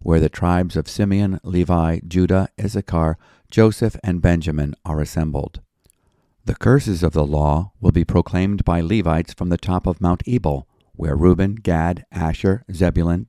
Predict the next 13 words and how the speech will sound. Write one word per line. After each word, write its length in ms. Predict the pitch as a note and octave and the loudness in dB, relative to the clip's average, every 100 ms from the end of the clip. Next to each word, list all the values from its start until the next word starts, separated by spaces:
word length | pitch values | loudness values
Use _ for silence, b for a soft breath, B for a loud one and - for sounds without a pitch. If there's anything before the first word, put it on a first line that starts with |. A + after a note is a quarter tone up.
| - | -2
Dan, 340 | E2 D#2+ F2+ - | -2 0 -4 -4
and 80 | F2+ | -2
Naphtali 600 | F2+ - A2 G#2 D2+ D2 | -2 -2 -2 0 -2 -6
are 140 | - D#2 | -4 -2
assembled. 580 | D#2+ F#2+ F2 - - - _ _ _ _ _ _ _ | 0 -2 -2 -6 -12 -16 _ _ _ _ _ _ _
The 140 | F2+ | -4
curse 320 | - F#2+ G2+ | 2 2 4
of 140 | D#2 - | -2 -4
God 340 | D2+ D2 D2+ | -2 0 -2
came 220 | - G2 | -4 -4
upon 260 | G2 - F2+ | -2 -2 0
the 140 | E2 - | -2 0
earth 340 | E2 D2+ | 0 0